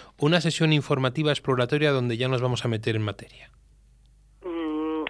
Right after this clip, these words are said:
Speaker 2: la exploración, si es una derivación intrajudicial, ya la ha hecho su señoría cuando decide derivar.
Speaker 1: Vale, y
Speaker 2: Su
Speaker 1: si
Speaker 2: señoría en la minuta ya ha determinado, en la minuta es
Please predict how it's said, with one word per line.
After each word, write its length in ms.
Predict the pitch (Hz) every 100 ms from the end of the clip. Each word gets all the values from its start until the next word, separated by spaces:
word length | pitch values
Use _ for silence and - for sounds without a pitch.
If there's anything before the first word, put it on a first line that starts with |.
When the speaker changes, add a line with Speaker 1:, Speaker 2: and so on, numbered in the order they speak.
| 170
Speaker 2:
la 80 | 165
exploración, 640 | - 180 165 165 - 202
si 60 | 269
es 80 | 240
una 160 | 214
derivación 420 | 202 180 170 170 151
intrajudicial, 680 | 147 147 147 143 - 170
ya 100 | 190
la 120 | 185 160
ha 60 |
hecho 140 | 156 151
su 100 | 147
señoría 500 | 135 131 135 143 165
cuando 300 | 170 160 143
decide 360 | 131 - 151
derivar. 440 | 156 143 131 131 - _
Speaker 1:
Vale, 280 | 123 110 110 -
y 120 | 143 127
Speaker 2:
Su 160 | -
Speaker 1:
si 60 | 127
Speaker 2:
señoría 400 | 127 160 170 190
en 60 |
la 100 | 202
minuta 380 | 180 175 180 185
ya 240 | 185 180 185
ha 40 |
determinado, 840 | 180 180 160 151 165 180 160 160 -
en 60 |
la 80 | 143
minuta 320 | 147 147 160
es 80 | 156